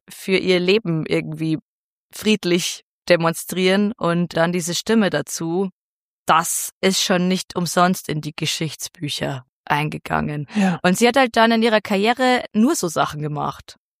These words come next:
Speaker 1: Also vierundsechziger zum Beispiel sind die U S A offiziell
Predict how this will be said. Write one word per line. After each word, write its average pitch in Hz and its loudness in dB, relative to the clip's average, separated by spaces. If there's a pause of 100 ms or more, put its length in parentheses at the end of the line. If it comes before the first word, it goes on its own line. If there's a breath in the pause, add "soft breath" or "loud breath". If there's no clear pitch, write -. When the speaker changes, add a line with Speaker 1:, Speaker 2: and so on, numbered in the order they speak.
(220)
Speaker 1:
Also 175 0
vierundsechziger 233 0
zum 202 -6
Beispiel 202 0 (500 soft breath)
sind 196 0
die 190 0
U 196 2
S 196 0
A 190 4
offiziell 196 0